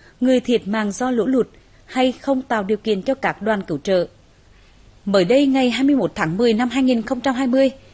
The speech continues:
trang đưa tin Hai mươi tư giờ đăng bài: "Quảng Bình, đoàn cứu trợ ra khỏi nhà dân, chính quyền thôn đến thu lại tiền hỗ trợ." Nội dung được sao chép trên báo Người Lao Động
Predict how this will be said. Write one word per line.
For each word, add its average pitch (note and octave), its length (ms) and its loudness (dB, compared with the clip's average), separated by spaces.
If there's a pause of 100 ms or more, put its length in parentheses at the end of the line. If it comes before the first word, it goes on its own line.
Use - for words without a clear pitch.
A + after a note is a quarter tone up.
(300)
trang C4 220 2
đưa C#4+ 100 4
tin C#4 240 0
Hai A#3+ 100 -8
mươi C4+ 100 0
tư C4 140 0
giờ A#3 300 2
đăng A#3 220 -2
bài: A3+ 240 0 (440)
"Quảng F#3 240 0
Bình, A3+ 200 2 (260)
đoàn B3 220 2
cứu F#3+ 240 0
trợ A3 200 4
ra C4 200 -2
khỏi A3 200 0
nhà G#3+ 180 0
dân, B3 200 0 (580)
chính F3+ 200 -2
quyền B3 200 2
thôn C4 340 0 (100)
đến F3 280 0
thu C4 140 -2
lại A#3+ 240 2
tiền A3+ 240 -2
hỗ G3 180 -4
trợ." G3 300 -2 (1000)
Nội A#3 200 4
dung C#4+ 240 2
được A#3 120 2 (100)
sao C#4 120 0
chép - 380 -2
trên B3+ 240 2
báo E3+ 200 2
Người A3 300 0
Lao A#3+ 180 -2
Động G#3 240 0